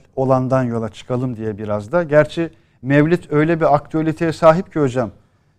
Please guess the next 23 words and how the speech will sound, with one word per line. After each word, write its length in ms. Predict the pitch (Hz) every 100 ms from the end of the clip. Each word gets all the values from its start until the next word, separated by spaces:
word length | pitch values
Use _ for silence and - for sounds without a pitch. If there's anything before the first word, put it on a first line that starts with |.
| -
yıllar 400 | 117 156 165 175
geçtikçe 520 | 165 165 - 156 -
adeta 420 | 180 160 156 196
güncelleniyor. 840 | 190 151 160 143 147 139 131 120 110
Güncelliğinden 720 | 117 135 131 131 127 135 147
hiçbir 280 | 147 - 135
şey 180 | 139 127
kaybetmeden 760 | 139 139 135 131 123 110 139
şehirleri, 600 | - 139 127 120 113 113
kıtaları, 580 | - 143 127 113 110 151 - _ _ _ _
e, 60 | - 117 113 113 113 117
dolaşmaya, 520 | 151 143 127 - 120
gezmeye, 520 | 139 131 131 110 113 135
gönülleri 600 | 127 139 143 143 151 147
gezmeye 460 | 127 104 117 139
devam 400 | 120 117 131 120
ediyor. 320 | 101 95 131
İhya 420 | 139 123 131 131 117
etmeye, 320 | - 120 123
inşa 380 | 120 - 131 113
etmeye 340 | - 127 131
devam 360 | 117 123 139 117
ediyor. 360 | 95 127 175